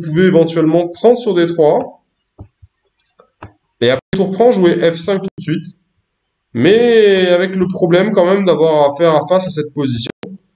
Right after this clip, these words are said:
Maintenant, F six, et là, donc la menace F cinq. Pardon, on menace F cinq, donc du coup, tour un maintenant.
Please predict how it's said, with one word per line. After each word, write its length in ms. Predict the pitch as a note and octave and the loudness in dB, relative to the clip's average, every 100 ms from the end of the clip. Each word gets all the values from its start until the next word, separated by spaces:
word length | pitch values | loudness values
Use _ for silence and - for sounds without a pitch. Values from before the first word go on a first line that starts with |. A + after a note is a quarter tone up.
| _ _ _ G2+ | _ _ _ -4
Maintenant, 380 | F2+ A#2+ C3 B2+ | 0 2 0 -2
F 180 | G#2+ | -4
six, 400 | G#2 - G#3+ - | -2 -2 0 0
et 80 | - | 0
là, 160 | A#2+ A2+ | 0 0
donc 160 | G#2 | 0
la 80 | G#2+ | 0
menace 340 | G2+ G2+ G2+ - | 0 0 -2 -4
F 120 | A2+ | -6
cinq. 400 | - G3+ G#3 A3 - _ _ - _ _ _ - - _ _ _ _ _ _ | -2 0 0 -2 -8 _ _ -20 _ _ _ -20 -20 _ _ _ _ _ _
Pardon, 440 | F2 - A2 C#3 - F2+ | -8 -4 -2 -2 -6 -10
on 80 | |
menace 340 | E2+ F2 E2+ F#2 | -8 -6 -6 -6
F 120 | G2 | -4
cinq, 420 | - F#3 F#3+ F#3+ | 0 2 2 0
donc 180 | F#2+ F#2 | -4 -6
du 80 | F#2 | -6
coup, 160 | - | -8
tour 340 | A2 A#2+ G2+ B2 | -4 0 2 2
un 60 | |
maintenant. 540 | F3+ F3+ F3+ F#3+ F#3+ | 2 0 0 0 -2